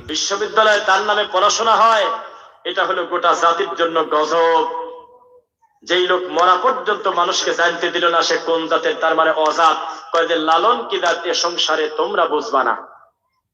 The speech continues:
বলছে কিনা? হিন্দুরাও কয় যে, "লালন আমাদের সম্পদ।" প্রতি বছর লালনের মন্দিরে যখন আসর হয়,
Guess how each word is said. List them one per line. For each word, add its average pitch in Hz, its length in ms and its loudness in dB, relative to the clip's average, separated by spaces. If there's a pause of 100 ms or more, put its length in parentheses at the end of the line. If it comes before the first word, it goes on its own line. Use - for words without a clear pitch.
(460)
বলছে 151 240 2
কিনা? 139 220 0 (800)
হিন্দুরাও 208 460 2
কয় 214 220 2
যে, 220 80 2
"লালন 208 260 4
আমাদের 220 320 2
সম্পদ।" 226 460 0 (920)
প্রতি - 260 0
বছর 208 340 2
লালনের 202 520 2
মন্দিরে 196 460 -4
যখন 185 340 0
আসর 185 360 0
হয়, 180 320 2